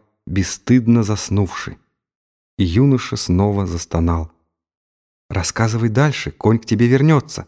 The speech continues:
заметил Факих. В тот день, когда я свободный, на горячем коне оказался в отряде славного Джалаль-эд-Дина, я увидел, что небо надо мной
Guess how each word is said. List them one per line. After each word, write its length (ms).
заметил 420
Факих. 460
В 80
тот 180
день, 220
когда 280
я 140
свободный, 720
на 100
горячем 380
коне 460
оказался 500
в 60
отряде 380
славного 640
Джалаль-эд-Дина, 1080
я 200
увидел, 400
что 400
небо 440
надо 240
мной 380